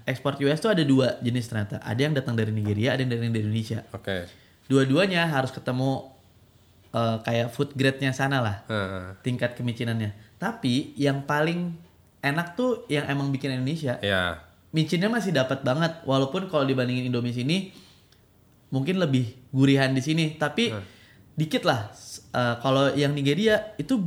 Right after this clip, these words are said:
Speaker 1: nggak ada rasanya menurut gue.
Speaker 2: Tapi di sana juga se-hype itu kan, maksudnya.
Speaker 1: Sampai gue punya tamu nih,
Speaker 2: Hah.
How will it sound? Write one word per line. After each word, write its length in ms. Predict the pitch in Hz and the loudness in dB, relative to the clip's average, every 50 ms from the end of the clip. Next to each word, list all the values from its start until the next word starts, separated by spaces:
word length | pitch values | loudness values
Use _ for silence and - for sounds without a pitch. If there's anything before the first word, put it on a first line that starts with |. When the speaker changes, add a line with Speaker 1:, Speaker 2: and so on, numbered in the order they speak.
| 143 - - - - _ _ _ - _ - - _ _ | -2 -6 -10 -20 -20 _ _ _ -20 _ -20 -20 _ _
Speaker 1:
nggak 320 | - 151 139 131 120 117 | -2 2 2 4 4 4
ada 80 | 117 113 110 113 | 2 2 2 0
rasanya 320 | 113 110 143 156 156 143 | 0 -2 -2 -2 -2 -2
menurut 220 | 135 120 117 - | -4 -4 -6 -6
gue. 200 | 131 123 113 113 117 | -4 -4 -4 -4 -4
Speaker 2:
Tapi 320 | - - 139 139 - 262 233 | -4 -4 -4 -2 -2 -2 0
di 160 | 233 180 143 | 0 0 0
sana 180 | - 180 202 | 0 0 0
juga 240 | 262 254 185 139 139 | 0 0 0 2 0
se-hype 640 | 135 - - 143 127 - - 117 123 127 - - - | 0 2 2 0 0 2 0 0 0 0 -2 -4 -4
itu 240 | 135 143 - - 175 | -4 -4 -2 -4 -4
kan, 160 | - - 101 | -2 -2 -2
maksudnya. 380 | 107 110 110 120 120 180 202 208 | 0 0 0 2 2 2 2 2
Speaker 1:
Sampai 80 | 220 214 | 2 2
gue 140 | 180 196 208 | 4 4 2
punya 240 | 202 190 165 156 147 | 2 2 2 2 2
tamu 300 | - 160 170 165 156 135 | 2 2 2 2 2 2
nih, 180 | 131 120 117 117 | 0 -2 -2 -2
Speaker 2:
Hah. 200 | - 131 113 | 0 0 0